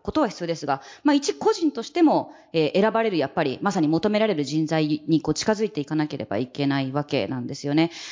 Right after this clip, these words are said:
で、先ほどから一番こう、最初の方で原さんも高木さんも学び続けることが、こう、大事だ、一個人としてはというふうにおっしゃったんですけれども、その学び続けるっていうのをこう、どういう方向性で何を学んでいくのが大事なのかっていう、ちょっと、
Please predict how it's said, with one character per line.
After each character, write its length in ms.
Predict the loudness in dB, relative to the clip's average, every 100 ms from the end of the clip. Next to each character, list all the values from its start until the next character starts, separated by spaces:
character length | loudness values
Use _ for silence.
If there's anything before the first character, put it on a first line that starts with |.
| -6
で、 80 | -4
先 220 | -2 -2
ほ 100 | 0
ど 80 | 2
か 120 | 2
ら 40 | 2
一 160 | 2
番 220 | 2 2
こ 400 | 2 -2 -2 -8 -10
う、 40 |
最 180 | -4 -2
初 100 | -2
の 100 | -2
方 160 | 0
で 100 | 0
原 340 | -2 -4 -2 -2
さ 180 | 0 -2
ん 100 | 0
も 120 | -2
高 180 | -4 -6
木 80 |
さ 160 | -6 -6
ん 40 |
も 60 | -2
学 260 | 2 4 4
び 60 |
続 220 | 2 0
け 140 | 0 0
る 80 | 0
こ 140 | -2
と 100 | 0
が、 180 | 0 -2 -6 -20 _
こ 120 | -6
う、 60 | 0
大 180 | 2 2
事 80 | 2
だ、 80 |
一 160 | -2 0
個 140 | -2
人 160 | 0 -2
と 100 | -6
し 80 | -4
て 100 | -2
は 140 | -2
と 140 | -2 -4
い 20 |
う 40 |
ふ 80 | -2
う 20 |
に 80 | -2
お 60 | -4
っ 20 |
し 120 | -6
ゃ 40 |
っ 80 | -8
た 100 | -6
ん 60 | -6
で 60 | -6
す 80 |
け 100 | -4
れ 40 | -2
ど 40 |
も、 60 | -2
そ 100 | -2
の 80 | 0
学 220 | 2 2
び 80 | 2
続 240 | 2 0
け 140 | 2 2
る 60 |
っ 40 | 0
て 160 | 0
い 20 |
う 20 | 0
の 60 |
を 20 | 0
こ 160 | 0
う、 80 | 0
ど 140 | 2
う 40 | 4
い 80 | 4
う 60 |
方 200 | 4 2
向 200 | 2 0
性 220 | 0 -2
で 280 | 2 2 0 -6 -20 -8 2
何 300 | 4 4 2
を 60 |
学 220 | 2 2
ん 80 | 2
で 60 | 0
い 60 |
く 80 | -2
の 120 | 0
が 200 | 2 0
大 180 | 2 0
事 100 | 2
な 60 | 2
の 120 | 2
か 100 | -2
っ 60 | -2
て 80 | -2
い 60 |
う、 20 |
ち 100 | 0
ょ 20 | -2
っ 80 | 0
と、 260 | 0 0